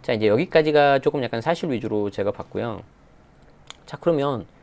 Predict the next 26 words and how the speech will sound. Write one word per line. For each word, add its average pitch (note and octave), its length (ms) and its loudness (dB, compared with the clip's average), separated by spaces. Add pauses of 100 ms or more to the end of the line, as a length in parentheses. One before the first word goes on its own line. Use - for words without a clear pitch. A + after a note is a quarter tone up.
(280)
뭐 C3+ 140 0
그래서 F3 200 4
뭐 G#2+ 140 2
어쨌다는 D3+ 400 2
거예요? G#2 340 2 (520)
어, G2+ 260 -2
어차피 B2 480 -2 (180)
나는 A#2 220 -2
실거래가로 F3+ 460 0
다 A#2 180 -2 (160)
지금까지 C3 300 0
신고했고요. C3 880 0 (640)
어, G2 260 -8
여기에 C3+ 220 2
대해서 A2 420 0 (460)
세금을 E3 320 0
냈는데 G2+ 680 -2 (520)
뭐 G#2 240 -4
굳이 C#3 400 -2
뭐 G#2 340 -2
저한테 - 320 -2
뭐 G#2 140 -2
상관이 C#3+ 340 -6
있습니까? G2 640 -4 (760)
그게 D#3 220 0
이제 G#2+ 400 0